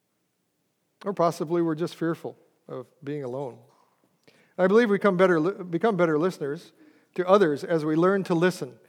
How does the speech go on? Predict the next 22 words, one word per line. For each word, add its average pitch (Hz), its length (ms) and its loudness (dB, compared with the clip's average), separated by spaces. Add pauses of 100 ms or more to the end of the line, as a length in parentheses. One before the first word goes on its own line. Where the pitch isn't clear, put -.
(160)
and 147 220 -8
not 190 380 -2 (200)
feel 190 240 0
compelled 156 580 0
to 139 120 -12
speak 190 360 -10
so 190 160 -8
much 139 320 -10
during 151 360 -6 (340)
at 156 180 -10
least 170 200 -4
part 190 200 4
of 147 80 -2
our 139 100 -6
time, 135 420 -12 (460)
uh, 135 220 -10 (260)
our 147 140 -4
devotional 151 440 -2
time 135 240 -8
with 139 140 -6
the 147 80 -8
Lord. 123 280 -10